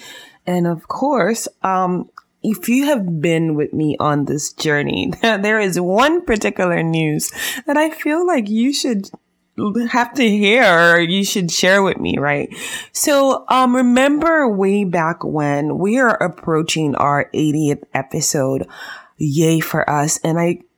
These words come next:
said this before, um, something is coming. I will be having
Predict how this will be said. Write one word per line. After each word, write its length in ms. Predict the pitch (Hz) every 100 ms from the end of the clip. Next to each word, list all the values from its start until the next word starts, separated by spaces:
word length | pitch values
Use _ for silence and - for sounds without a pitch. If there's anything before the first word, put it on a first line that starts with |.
| -
said 320 | - 196 170
this 320 | 170 160 -
before, 840 | - 170 160 175 165 160 156 151 -
um, 320 | 151 139 139
something 460 | - 185 175 165 160
is 240 | 151 165
coming. 460 | - 165 175 202 262 _ _ _ - _ _ _ - -
I 100 | 208
will 180 | 196
be 140 | 202 196
having 560 | 180 170 170 165 156